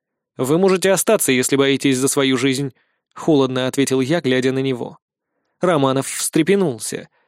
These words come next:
сверкнул глазами. «Считаете меня трусом?» «Я этого не говорил».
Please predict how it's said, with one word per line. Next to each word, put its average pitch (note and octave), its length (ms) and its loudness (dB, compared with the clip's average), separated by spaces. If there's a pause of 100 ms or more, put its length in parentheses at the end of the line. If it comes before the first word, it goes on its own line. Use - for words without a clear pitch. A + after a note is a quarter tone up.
сверкнул E3 600 -2
глазами. C#3 680 -4 (580)
«Считаете E3+ 640 0
меня F3+ 200 2
трусом?» A3+ 640 0 (540)
«Я B2+ 240 -2
этого C3+ 220 -2
не D3 140 -2
говорил». G3+ 500 0